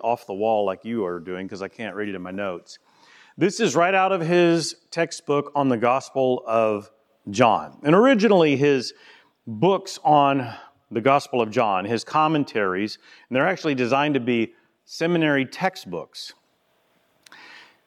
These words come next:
Originally, there were two volumes. They were combined into one in later years. This would be in volume two. But this is particularly referencing verses thirty-seven and thirty-eight, which I just read.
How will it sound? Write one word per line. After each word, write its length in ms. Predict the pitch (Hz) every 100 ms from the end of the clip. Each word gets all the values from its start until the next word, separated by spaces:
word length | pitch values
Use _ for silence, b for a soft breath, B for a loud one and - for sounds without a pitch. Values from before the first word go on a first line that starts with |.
| _ _ _ _ -
Originally, 580 | 185 269 196 165 147 143
there 220 | 143 135
were 180 | 135 123
two 280 | - 202
volumes. 680 | 135 143 180 143 92 98 113 -
They 160 | 131 127
were 160 | 120
combined 600 | 113 131 123 135 139 131
into 440 | 120 143 147 - 127
one 580 | 107 101 98 101 107 101 b _
in 180 | 110 110
later 380 | 113 123 113
years. 560 | 110 110 92 71 - - _ _ _ _ _
This 240 | - 143 143
would 180 | 139 117
be 240 | 123 123
in 180 | 110 110
volume 380 | 104 101 98 98
two. 420 | - 175 80 - b b b b
But 120 | 123
this 160 | 165 156
is 80 |
particularly 640 | 156 143 233 226 214 190 185 170 -
referencing 880 | 139 139 135 143 135 143 135 131 123
verses 380 | - 131 - 110
thirty-seven 680 | - 160 165 - 143 123 127
and 140 | 113
thirty-eight, 560 | 131 135 120 107 107 107
which 160 | 113
I 60 | 117
just 320 | 113 135 -
read. 320 | 117 90 67